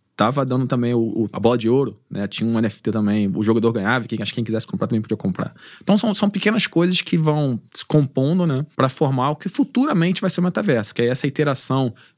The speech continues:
virtual, real, né? De forma compartilhada, comparando com a internet. Algo que não vai existir um dono, um ambiente, digamos assim, no qual todo mundo vai poder interagir. Não tem um dono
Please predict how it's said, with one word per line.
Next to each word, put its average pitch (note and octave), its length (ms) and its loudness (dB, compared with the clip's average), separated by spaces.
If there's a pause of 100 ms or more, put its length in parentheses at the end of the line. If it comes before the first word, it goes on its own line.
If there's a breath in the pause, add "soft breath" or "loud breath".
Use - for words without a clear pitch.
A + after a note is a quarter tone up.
virtual, B2+ 540 2
real, C3 460 -4 (160)
né? C3 360 0
De - 160 -2
forma B2 520 -2 (120)
compartilhada, B2+ 880 -2
comparando D#3 520 0
com D#3 120 -4
a - 20 -2
internet. A#2+ 580 -4 (320 loud breath)
Algo B2 280 2
que - 200 -4
não C3+ 120 0
vai D#3 160 2
existir C#3 320 -4
um A#2 100 0
dono, D#3 380 0
um A#2 100 -2
ambiente, A#2 560 2
digamos A#2+ 260 -2
assim, A2+ 200 -4
no A2+ 100 -2
qual - 140 -8
todo C#3+ 240 0
mundo C3 80 0
vai B2+ 80 0
poder B2 180 0
interagir. A2 540 -2 (500 loud breath)
Não A2+ 260 2
tem C3+ 200 0
um A2 120 0
dono B2+ 380 0